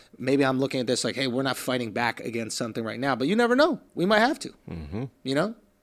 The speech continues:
Speaker 1: We really, we really might have to. So we'll see what happens with that. I think for the time being, the corona thing, maybe we do something where it's like, while corona exists, certain rules can be put in place, but they only exist as long as we believe the pandemic is here.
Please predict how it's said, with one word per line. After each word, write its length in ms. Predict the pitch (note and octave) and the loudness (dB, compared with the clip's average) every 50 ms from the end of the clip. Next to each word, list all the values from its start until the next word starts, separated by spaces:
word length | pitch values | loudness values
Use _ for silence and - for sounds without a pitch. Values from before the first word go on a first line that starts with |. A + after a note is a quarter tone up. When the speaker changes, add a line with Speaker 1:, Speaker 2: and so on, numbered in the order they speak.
| _ _ _ - | _ _ _ -2
Speaker 1:
We 100 | C3+ C#3 | 2 8
really, 280 | D3+ G#3 A#3 A#3+ A3+ | 10 10 12 10 10
we 140 | F3+ E3 F#3+ | 6 6 8
really 180 | G#3+ A#3 A#3 A3 | 10 12 12 10
might 140 | G#3 G3 F3 | 10 6 6
have 160 | E3+ C#3+ A2+ - | 6 4 4 2
to. 100 | B2 A2 | -2 -4
So 240 | - C3 B2 B2+ - - - - - - - - - - | -2 -2 -2 -2 -4 -6 -12 -16 -16 -16 -16 -10 0 4
we'll 120 | A#3+ B3+ | 4 6
see 160 | - - C#4 | 8 8 10
what 100 | A#3 G#3+ | 10 10
happens 300 | G3 F#3 F3 F3 F3 D#3 | 10 10 8 6 4 2
with 100 | E3+ D#3+ | 2 6
that. 180 | E3+ D#3+ D#3+ - | 6 6 8 6
I 80 | D#3+ | 6
think 240 | - - G3 F#3+ D#3+ | 4 4 2 0 2
for 120 | - E3+ D#3+ | 2 4 4
the 80 | C#3 | 4
time 280 | - F3 D#3+ D#3 D#3 D3 | 4 4 4 4 4 4
being, 260 | D3+ D#3 D3+ C#3+ C#3+ | 4 4 4 2 0
the 140 | - - C#3 | -2 -4 -6
corona 380 | - - D3 D3 D#3 D#3+ E3 | -4 -4 -2 0 2 2 0
thing, 340 | D#3+ - E3 E3 E3 - C3+ | 0 0 0 -2 -2 -2 -2
maybe 280 | C3 D3 F3+ G3+ G3 F3+ | 0 2 2 2 2 2
we 100 | D3+ D#3+ | 2 2
do 140 | C#3+ D#3+ D#3+ | 4 4 2
something 420 | - - E3 D3+ - D3+ D3 C#3 | 4 2 0 0 0 -2 -2 -2
where 140 | B2+ B2+ B2+ | -2 -2 -2
it's 140 | A#2+ - - | -2 -2 -2
like, 200 | C#3+ A#2+ A#2 - | -2 -2 -2 -4
while 380 | - - A2 A#2+ B2+ C#3+ E3+ F#3+ | -8 -2 2 4 6 6 6 4
corona 440 | F#3+ - - E3+ E3+ E3 E3+ E3+ E3 | 2 -2 -4 -2 -2 0 0 2 2
exists, 760 | D#3 B2+ A#2 A#2+ E3 G#3 A#3 A3+ - - - - - - - _ _ _ _ _ _ _ _ - | 0 0 0 0 0 0 0 0 -4 -4 -6 -6 -6 -6 -8 _ _ _ _ _ _ _ _ -4
certain 560 | - - - - G3 F#3 F#3 F3 D3+ B2+ B2+ | 0 2 4 4 4 4 2 0 0 2 4
rules 340 | D3 E3 E3+ F#3 G3+ F#3+ - | 6 6 8 8 6 4 2
can 160 | - - D#3+ | 0 0 2
be 120 | C#3+ C#3+ C#3 | 2 0 0
put 180 | - - E3+ | 0 0 0
in 100 | E3 D3+ | 0 0
place, 480 | D3 - F3 F#3 A3+ C4 B3+ - - - - - _ _ _ _ _ | 0 0 0 2 2 0 0 -2 -6 -8 -12 -18 _ _ _ _ _
but 160 | - E3+ E3+ | 2 2 4
they 160 | - D#3+ D#3+ - - | 4 4 2 2 4
only 460 | G#3 G3+ A3+ B3+ C4 C4 C4 A#3+ B3+ G#3 | 6 8 10 10 10 10 8 6 6 4
exist 520 | F#3+ D#3+ C#3 B2+ D#3 G3+ G3 - - - | 4 4 6 8 8 8 8 6 4 0
as 180 | E3+ D3 B2+ B2 | 0 0 2 2
long 280 | C#3 E3+ F#3 G3 F#3+ F3 | 4 6 6 6 6 6
as 160 | D#3 B2 - | 4 2 0
we 380 | A#2+ B2 C#3+ F3+ G3 G#3+ A3 F#3+ | -2 -2 0 0 2 2 0 2
believe 480 | D#3 F#3 F3+ D#3+ D#3+ F3+ F#3 F3+ D#3 | 4 4 4 4 4 2 0 0 0
the 80 | C#3+ D3+ | 0 -2
pandemic 640 | - - D#3+ D3 C#3 C#3 D3+ D3+ D3 D3 C#3 - | -2 -2 -2 -2 0 2 2 2 0 0 -2 -4
is 100 | B2 G#2+ - | -4 -4 -2
here. 300 | - C#3 A#2 F2+ - | -2 -2 -2 -2 -4